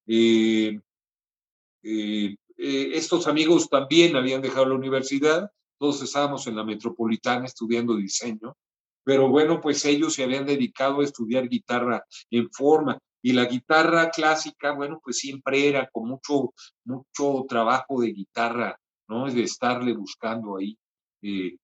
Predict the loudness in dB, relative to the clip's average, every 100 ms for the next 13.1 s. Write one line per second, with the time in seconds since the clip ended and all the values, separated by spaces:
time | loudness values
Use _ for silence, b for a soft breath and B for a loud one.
0 | _ -8 -2 0 0 -2 -4 -4 -8 -6
1 | -2 -2 -4 -6 -8 -6 -4 4 6 6
2 | 2 B _ 0 2 2 0 2 4 4
3 | 2 -2 -2 -6 -2 -2 0 0 -2 -2
4 | -6 -6 -2 2 2 2 -4 -12 b b
5 | -2 -2 0 -2 0 -4 -6 -4 0 2
6 | 2 -2 -10 _ _ -8 -4 -2 -4 -6
7 | -10 _ -4 -4 -4 -6 -8 -8 -8 -10
8 | _ _ _ -12 -12 -8 -6 -4 -6 -4
9 | -4 -4 -6 -10 -12 -14 -10 -4 -4 -4
10 | B -12 -4 2 4 6 4 6 4 4
11 | 0 -2 0 4 4 4 6 6 4 2
12 | 2 0 _ _ -6 -4 -4 -6 -4 -4
13 | -4